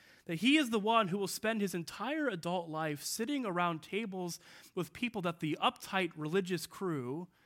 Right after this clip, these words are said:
says are outcasts and outsiders, and that we can't spend time with. It's an impossibility, Jesus.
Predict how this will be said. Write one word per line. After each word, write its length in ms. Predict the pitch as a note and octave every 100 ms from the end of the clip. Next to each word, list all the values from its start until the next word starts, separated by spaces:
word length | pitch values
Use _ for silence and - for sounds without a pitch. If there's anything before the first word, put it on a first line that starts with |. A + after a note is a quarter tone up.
| _ _ _ _ _ _
says 480 | - G#3 G3+ F#3+ E3+
are 120 | E3+
outcasts 720 | F3+ F#3 - E3+ B2 A#2+ -
and 100 | D3+
outsiders, 600 | D#3 C#3+ - A#2+ A#2 A#2
and 80 | C#3+
that 80 | F3+
we 80 | G3+
can't 280 | A#3+ A#3 - -
spend 320 | - F#3 D#3+
time 120 | F3+
with. 80 | F#3+
It's 160 | A#3 C4+
an 60 |
impossibility, 1000 | B3 G3+ A3+ G#3+ G#3+ F#3+ G3 F3+ D3 A#2 - - _ -
Jesus. 800 | B2 A2+ A2 G#2+ D#3 - -